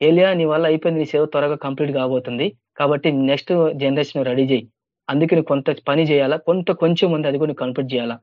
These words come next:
అభి-, పట్టాభిషేకం చేయాలి, అక్కడ మనం తర్వాత చూస్తాం ఆ అధ్యాయంలో. ఎలీషాను, మళ్ళీ ఎలీషా ప్రవక్తగా రావడం, ఇవన్నీ చూస్తా ఉంటాం మనం. కాబట్టి మోషే కూడా అంతే కదా. మోషే తర్వాత ఏమైంది? డెబ్బై మందిని దేవుడు ఏర్పరచుకుని పెద్దల్ని,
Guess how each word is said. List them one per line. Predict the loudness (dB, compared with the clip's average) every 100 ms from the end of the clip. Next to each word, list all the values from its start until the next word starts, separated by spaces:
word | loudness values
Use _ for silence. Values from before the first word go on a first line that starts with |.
| _ -8
అభి-, | -6 -6 -4
పట్టాభిషేకం | -4 0 0 0 -2 -2 -2
చేయాలి, | 0
అక్కడ | 0 -4
మనం | -6
తర్వాత | -4 -2 0
చూస్తాం | -2 -4 -8
ఆ | -8
అధ్యాయంలో. | -6 -4 -4 -4 -8 _ _ _ -2
ఎలీషాను, | 2 2 2 0 -2 -6 -10
మళ్ళీ | -4 0 2
ఎలీషా | 2 2 0
ప్రవక్తగా | 0 2 0 0 -2 0 -2 -4
రావడం, | 0 0 0 -2 -6 _ 0
ఇవన్నీ | 2 2
చూస్తా | 2 0 0 0
ఉంటాం | 0 -4
మనం. | -6 -10 -14 _ _ _ _ _
కాబట్టి | 2 2 2 0 0 -6 _ _ _ _ _ _ -8
మోషే | 0 2 4
కూడా | 2 2
అంతే | 0 -4
కదా. | -4 -8 -10 _ -4
మోషే | 0 0
తర్వాత | 0 0 0 0
ఏమైంది? | 0 0 0
డెబ్బై | 0 0 0
మందిని | 0 -2 0
దేవుడు | 0 0
ఏర్పరచుకుని | -2 -4 -6 -6
పెద్దల్ని, | -6 -4 -2 -4 -6